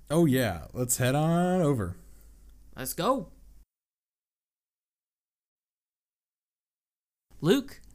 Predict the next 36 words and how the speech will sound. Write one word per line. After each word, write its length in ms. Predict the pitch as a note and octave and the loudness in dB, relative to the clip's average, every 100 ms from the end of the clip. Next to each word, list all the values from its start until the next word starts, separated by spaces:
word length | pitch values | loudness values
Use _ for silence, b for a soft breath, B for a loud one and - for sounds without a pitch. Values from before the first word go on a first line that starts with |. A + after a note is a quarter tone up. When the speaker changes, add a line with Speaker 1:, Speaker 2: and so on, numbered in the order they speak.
| - - | -10 -2
Speaker 2:
I 100 | A3+ | -2
need 220 | D#4 A#3+ | -2 -4
you 100 | A#3 | -2
to 80 | G#3 | 0
lo-, 220 | D#3+ F3+ - | 0 -2 -2
use 360 | F3 F#3+ C4+ B3 | -4 0 0 0
a 60 | |
loophole 460 | F#3 G3 B3 E3+ C#3 | -2 -2 -2 -4 -4
to 80 | C#3 | -4
get 200 | D3 - | -6 -4
Congress 400 | F3 F#3 F#3 E3+ | -2 -2 -4 -4
to 100 | D#3 | -4
blindly 440 | D3+ D#3+ A3+ C#4 | -2 -2 -2 -4
approve 320 | C4+ - F3+ D#3+ | -6 -4 -2 -2
hundreds 340 | E3+ F#3+ G#3 | -2 -4 -6
of 80 | G3+ | -4
millions 360 | G3 F#3 G3+ F#3+ | -4 -2 -2 -4
of 80 | |
dollars 280 | F3 C#3 C3+ | -2 -2 -2
for 140 | - D3+ | -4 -4
a 40 | |
covert, 440 | C#3 F3 F3 E3+ - - - | -2 -2 -2 -4 -8 -14 -10
covert 400 | - G3 F#3 F#3 | -2 0 0 -4
war. 340 | D#3+ E3 C3 - B B - | -4 -4 -4 -6 B B -8
It's 140 | D#3 | -4
time 180 | F#3+ F3+ | 0 0
to 60 | F3 | -2
come 180 | G3+ F#3+ | -2 -2
with 180 | F#3 | -2
me 160 | A3+ D4 | -4 -6
to 280 | - D#3 C#3+ B - | -2 -2 -2 B -14
the 120 | - | -14
Conspiracy 760 | - - - - - - - - | -12 -8 -8 -8 -8 -6 -6 -6
Corner. 300 | - - - - - - | -10 -14 -16 -20 -20 -10
Speaker 1:
Uh, 440 | F3 D3 A#2+ A2 F#2+ | -2 2 2 2 -2
so 760 | - - D#3+ E3 F#3+ G3+ F3+ | -2 0 4 6 6 4 0